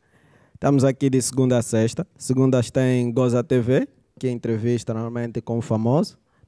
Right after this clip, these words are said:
Terças tem eliminatórias, sempre com um tema. Às quartas tem,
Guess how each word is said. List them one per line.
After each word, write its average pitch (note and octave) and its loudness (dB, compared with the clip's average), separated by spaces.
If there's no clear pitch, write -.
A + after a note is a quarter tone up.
Terças C#3+ 2
tem C#3+ 0
eliminatórias, C3 2
sempre F3 0
com C#3+ 2
um D3+ 4
tema. C#3+ 2
Às - 0
quartas D3 2
tem, C#3+ 2